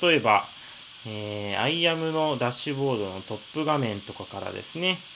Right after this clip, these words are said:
えー、取得することが可能になっております。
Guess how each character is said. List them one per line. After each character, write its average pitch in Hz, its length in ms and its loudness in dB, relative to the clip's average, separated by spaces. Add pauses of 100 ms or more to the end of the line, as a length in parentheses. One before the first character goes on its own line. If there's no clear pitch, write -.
え 101 340 -6
ー、 - 120 -8
取 107 120 -4
得 - 100 -14
す 117 120 -6
る 104 100 -2
こ 101 120 -10
と 123 160 -2
が 190 240 6
可 123 160 -4
能 101 120 -4 (100)
に 165 180 -4
な 107 100 -2
っ - 60 -10
て - 120 -10
お - 40 -6
り - 180 -8
ま - 160 -10
す。 - 320 -6